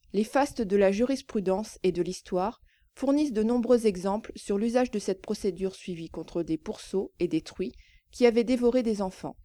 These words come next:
et qui, pour ce fait, étaient condamnés à être pendus. Nous mentionnons à ce sujet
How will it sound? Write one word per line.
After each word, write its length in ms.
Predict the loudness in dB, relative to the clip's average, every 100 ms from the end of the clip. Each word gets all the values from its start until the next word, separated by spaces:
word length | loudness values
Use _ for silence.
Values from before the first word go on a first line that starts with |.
| _
et 140 | -4 -4
qui, 280 | -10 -14 -16 _
pour 140 | -12
ce 160 | -4 -4
fait, 300 | -2 -4 -6 _ _ _ -2
étaient 260 | 0 4 4
condamnés 440 | 4 4 4 4
à 80 | 2
être 200 | 0 -4
pendus. 560 | -6 -6 -8 -12 -18 -20 _ -20 _ _ _ _ -2
Nous 100 | 0
mentionnons 440 | 0 2 2 4
à 80 | 2
ce 160 | 0
sujet 480 | -6 -4 2 4 2